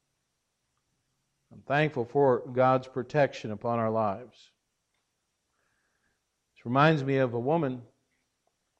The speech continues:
who opened the door of a building and was about to step outside when she heard a voice saying, "Don't take that next step or you'll regret it." She paused and a brick came crashing down to the pavement and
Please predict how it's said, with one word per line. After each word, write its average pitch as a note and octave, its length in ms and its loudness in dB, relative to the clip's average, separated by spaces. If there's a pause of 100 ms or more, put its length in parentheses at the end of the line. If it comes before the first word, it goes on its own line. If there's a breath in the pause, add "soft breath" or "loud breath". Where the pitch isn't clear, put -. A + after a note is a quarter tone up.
(140)
who C#3 160 6
opened D#3 300 4
the B2+ 80 0
door C#3 320 8
of A#2 100 4
a A#2 60 2
building C#3+ 500 6
and A#2+ 140 0
was A#2+ 120 0
about C#3+ 340 4
to B2+ 100 -4
step - 360 4
outside C3+ 760 0
when B2 180 -8
she B2 220 -2
heard D3 500 6 (300 loud breath)
a A#2 80 4
voice D3+ 420 6
saying, C3 260 2
"Don't E3 320 6
take E3 280 4
that C#3+ 240 4
next C#3 300 -4
step D#3 420 -2
or A#2 100 -4
you'll B2 400 -4
regret A2 440 -6
it." - 140 -16 (1700)
She - 160 -4
paused D#3+ 560 8
and C3+ 140 2
a B2 40 2
brick F3+ 340 4
came B2 220 -4
crashing B2+ 520 -2
down B2+ 260 0
to A#2 60 -8
the A2+ 80 -4
pavement C3 560 0
and G2+ 260 -6